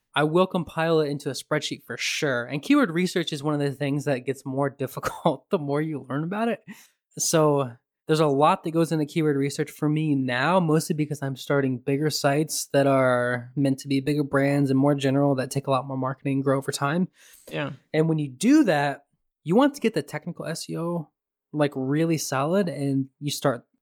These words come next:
Speaker 1: talking about stuff like silos and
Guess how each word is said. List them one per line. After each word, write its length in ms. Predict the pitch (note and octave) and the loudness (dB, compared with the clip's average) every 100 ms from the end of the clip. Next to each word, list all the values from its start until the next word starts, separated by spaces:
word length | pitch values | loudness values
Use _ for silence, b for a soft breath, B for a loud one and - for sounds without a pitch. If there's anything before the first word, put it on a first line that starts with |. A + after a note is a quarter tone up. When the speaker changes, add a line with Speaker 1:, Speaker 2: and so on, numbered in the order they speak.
| - | -12
Speaker 1:
talking 300 | - D3 D#3 | -6 -4 -2
about 180 | C#3+ B2+ | -2 -2
stuff 280 | - C#3+ - | -4 -6 -6
like 180 | A#2+ | -6
silos 1040 | - - F3 F#3 F3 F3 F3 E3+ E3 D#3+ - - | -4 -2 0 2 4 4 4 4 2 -2 -6 -6
and 760 | C3 B2+ B2+ B2 A#2+ A#2+ - | -4 -2 -2 0 0 -2 -6